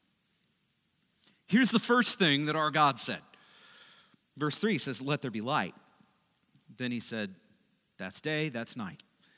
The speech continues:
Then our God said, "Let there be an expanse in the midst of the waters, and let it separate, uh, the waters from the waters," and called it heaven. Then God said, "Let the waters under the heavens be gathered to one place. Let dry land appear." He called it earth,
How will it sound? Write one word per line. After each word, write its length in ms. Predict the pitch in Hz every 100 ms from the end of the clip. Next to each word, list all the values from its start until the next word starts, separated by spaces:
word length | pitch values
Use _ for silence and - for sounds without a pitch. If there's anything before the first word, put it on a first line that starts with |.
| _ _ _ _ -
Then 140 | 285
our 80 | 269
God 180 | 208 190
said, 160 | 202
"Let 160 | 185 202
there 100 | 202
be 120 | 185
an 80 | 175
expanse 760 | - - 214 220 220 - - -
in 100 | 180
the 80 | 180
midst 200 | 165 -
of 40 |
the 60 | 151
waters, 480 | 202 214 160 147
and 100 | 151
let 220 | 160 160 - -
it 160 | 160 -
separate, 640 | - 202 165 156 139 151 - - - _ _ _ _
uh, 220 | 147 143 151
the 140 | 165
waters 500 | 170 196 185 165 -
from 300 | - 151 151
the 80 | 143
waters," 400 | 175 240 180 143
and 100 | -
called 300 | 127 117 117
it 100 | 117 _
heaven. 720 | - 180 214 180 139 92 82 117
Then 160 | 127
God 260 | 127 139 131
said, 300 | - 185 156
"Let 160 | 156
the 60 | 151
waters 340 | 147 151 143 - -
under 280 | 131 139 151
the 80 |
heavens 280 | 160 180 220
be 100 | 202
gathered 360 | 151 196 208 208
to 60 |
one 160 | 208 220
place. 640 | - 247 269 247 - - - - -
Let 160 | 110
dry 340 | 110 95 92 110
land 220 | 127 143
appear." 440 | - 254 277 196 - -
He 100 | 202
called 340 | - 202 190 165
it 100 | - -
earth, 440 | 240 233 160 -